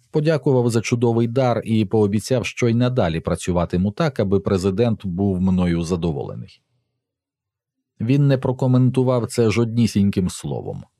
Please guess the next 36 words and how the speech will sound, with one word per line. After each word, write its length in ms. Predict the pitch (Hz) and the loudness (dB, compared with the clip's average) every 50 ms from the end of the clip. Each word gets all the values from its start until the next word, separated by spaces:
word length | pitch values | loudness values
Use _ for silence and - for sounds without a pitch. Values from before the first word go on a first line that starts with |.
| _ | _
Він 240 | - 131 135 139 131 | -2 0 2 4 4
не 80 | 131 127 | 4 4
мав 260 | 123 123 117 107 104 | 4 4 2 2 2
автомобіля 680 | 104 104 98 98 - 104 104 104 98 95 104 98 95 95 | 2 2 0 0 0 2 4 4 2 2 2 2 4 4
у 120 | 98 98 | 2 2
використанні, 840 | 92 98 92 - 98 98 98 - - - - 120 113 110 104 98 92 | 2 0 0 0 0 0 0 -2 -4 -4 -2 0 2 2 2 2 2
хоч 360 | - - 101 95 - - - | 0 0 -2 -2 -2 -4 -8
теж 360 | - - 98 95 90 80 - | -4 0 0 0 0 -2 -4
тяжко 520 | - _ - 95 90 87 - - - 90 87 | -8 _ -2 -2 0 -2 -4 -4 -2 -2 0
і 60 | 85 | 0
жертовно 680 | 82 80 90 90 80 - _ 95 90 82 80 82 82 | 0 0 -2 -2 -2 -4 _ -2 -2 -2 -2 -2 -4
працював. 580 | - - 78 73 - - 80 71 57 - - - _ _ _ _ _ _ _ _ _ _ _ _ _ _ _ | -2 -4 -6 -6 -6 -8 -8 -8 -8 -10 -12 -14 _ _ _ _ _ _ _ _ _ _ _ _ _ _ _
Багато 360 | - 98 101 95 87 - 87 | -2 -2 0 -2 -2 0 0
інших 360 | 87 90 92 - - 92 - | 2 2 0 0 -2 -6 -4
працівників 680 | - - 87 - - 92 85 82 92 92 - - 90 80 | -4 -6 -6 -2 -2 -2 0 0 0 0 0 -2 -2 -2
палацу 440 | - - 90 90 90 87 - - 85 | 0 -2 0 0 0 -2 -4 -8 -4
теж 240 | - 131 131 110 95 | -2 0 0 0 0
його 240 | 85 78 73 82 78 | -2 -2 -2 -4 -4
не 120 | 73 73 | -2 -4
мали. 320 | 71 65 60 50 50 - - _ _ _ _ _ _ _ _ _ | -4 -6 -8 -10 -12 -16 -18 _ _ _ _ _ _ _ _ _
Боже 360 | 131 147 147 123 90 87 82 | -8 -6 -6 -6 -4 -4 -4
мій, 340 | 80 76 64 - - - _ _ _ _ _ _ - | -4 -4 -6 -10 -14 -20 _ _ _ _ _ _ -4
нині 240 | - 131 120 117 113 | 0 2 2 4 4
мені 240 | 110 110 110 110 101 | 4 4 4 2 0
соромно, 580 | - - - 147 135 104 92 87 82 82 87 87 | 0 -2 0 0 2 2 2 0 0 0 0 0
але 200 | 90 92 101 98 | 0 0 0 0
тоді 280 | - 101 98 92 104 104 | 0 0 0 2 2 2
я 100 | 104 98 | 2 2
був 240 | 90 101 101 95 | 0 -2 -2 -2
дуже 320 | 87 80 107 113 104 92 101 | -2 -2 0 0 2 2 2
гордий 580 | 92 - 107 117 143 156 113 82 69 - - | 2 2 2 2 2 0 0 -2 -4 -8 -10
собою, 460 | - - - 80 73 73 76 73 76 78 | -10 -8 -8 -8 -6 -6 -6 -6 -6 -8
що 300 | - - - 98 87 80 | -8 -4 -2 -2 -2 -2
всім 380 | 78 - - - 139 143 101 | -4 -6 -2 0 0 2 2
утер 340 | 87 85 - 87 80 76 - | 0 0 -2 -2 -2 -2 -4
носа. 460 | 127 - 113 98 - - - - - | -8 -10 -12 -14 -16 -18 -20 -20 -20